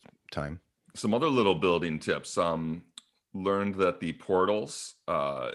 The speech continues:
Speaker 2: you'll always come, when you do build a portal, uh, you'll always come out of the same end. And so keep that in mind when you're deciding how to face your portals, what direction they face, 'cause you don't wanna pop out, like, right on a cliff or something and fall down. You're always gonna come out of the side with all the runes that are written on it, right?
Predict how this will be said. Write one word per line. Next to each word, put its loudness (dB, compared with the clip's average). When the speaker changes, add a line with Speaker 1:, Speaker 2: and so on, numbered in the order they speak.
Speaker 2:
you'll 0
always 0
come, 0
when 0
you 0
do -2
build 0
a 0
portal, 0
uh, 0
you'll -2
always -2
come -4
out -2
of -4
the -8
same -4
end. -4
And -6
so -2
keep -8
that 0
in -4
mind -2
when -2
you're -4
deciding -4
how -2
to -4
face -6
your -4
portals, -2
what -4
direction -6
they -4
face, -4
'cause -10
you -6
don't -4
wanna -4
pop -6
out, -2
like, -6
right 2
on -6
a -14
cliff -6
or -2
something -2
and -6
fall 0
down. -2
You're 0
always -2
gonna -4
come -4
out 0
of -2
the -4
side -4
with -4
all -4
the -8
runes -6
that 0
are 0
written -2
on 0
it, -6
right? 0